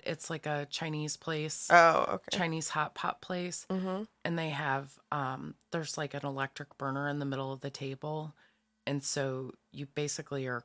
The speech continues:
Speaker 1: cooking your food at the table.
Speaker 2: Mm-hmm.
Speaker 1: And I had to cut my hands around my face like horse blinders because the stuff that was going into the pots was freaking me out so bad.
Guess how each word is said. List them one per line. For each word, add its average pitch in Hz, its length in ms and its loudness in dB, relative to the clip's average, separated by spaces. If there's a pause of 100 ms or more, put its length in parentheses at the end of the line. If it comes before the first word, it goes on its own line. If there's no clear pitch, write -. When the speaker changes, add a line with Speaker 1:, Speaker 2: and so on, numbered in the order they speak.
Speaker 1:
cooking 156 500 -6
your 143 140 -6
food 139 300 -6
at 156 160 -8
the 151 80 -6
table. 160 600 -6
Speaker 2:
Mm-hmm. 180 420 2 (440)
Speaker 1:
And 151 200 -4 (180)
I 151 140 0
had 156 200 -4
to 156 240 -6 (300)
cut - 280 -4
my 156 180 -4
hands 139 480 -4 (420)
around 131 400 -4
my 127 160 -6
face 123 480 -6
like 127 160 -8
horse 139 340 -4
blinders 185 760 -4 (840)
because 156 340 -4
the 139 100 -8
stuff - 380 0
that 135 140 -2
was 131 180 -4
going 123 320 -4
into 131 280 -6
the - 80 -12
pots 113 420 -4
was 131 120 -6
freaking 120 460 -6
me 123 140 -4
out 110 220 -2
so 147 200 -6
bad. 120 360 0